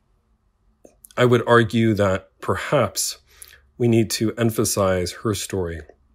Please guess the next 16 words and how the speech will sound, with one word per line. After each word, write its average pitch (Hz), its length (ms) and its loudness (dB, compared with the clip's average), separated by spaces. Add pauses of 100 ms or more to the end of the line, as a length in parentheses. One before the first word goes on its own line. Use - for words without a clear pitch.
(1080)
and 95 420 -2 (180)
Christ's 107 420 0
unique 101 360 -2
relationship 92 680 -6
to - 100 -10
women 104 360 -2
as 92 240 -8
a 95 40 -8
result 92 600 -2 (100)
of 95 300 -6
his 92 240 -10
enfleshment 78 760 -14 (580)
in 101 120 -6
order 104 600 -2 (160)
to 101 120 -6
ensure 92 840 -2